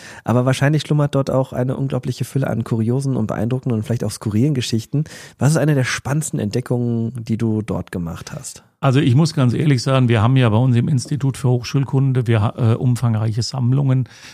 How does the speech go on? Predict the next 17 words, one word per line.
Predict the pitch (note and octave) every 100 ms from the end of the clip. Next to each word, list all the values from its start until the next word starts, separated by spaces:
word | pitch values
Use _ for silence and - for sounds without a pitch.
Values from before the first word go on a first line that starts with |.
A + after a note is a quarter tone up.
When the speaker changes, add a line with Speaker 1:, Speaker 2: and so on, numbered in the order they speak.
| -
Speaker 2:
äh, | C#3 A#2 G#2+
wir | G2+ G2
haben | -
Archivbestände, | G#2+ - B2+ - A#2 - B2 G#2+ A2+
wir | A2+
haben | A2 G#2+
eine | G#2+
Bibliothek | A2+ - A2 - B2+ B2
mit | A2+ -
über, | A2+ A#2 A2 -
äh, | A#2+
zw-, | - - B2
äh, | A2+
mit | A2+ A#2
etwa | A2+ B2+
zweiundvierzigtausend | C3+ A#2+ G#2+ A2 - A2 A#2+ A2 G2+ G2
Bänden. | B2 B2+ A#2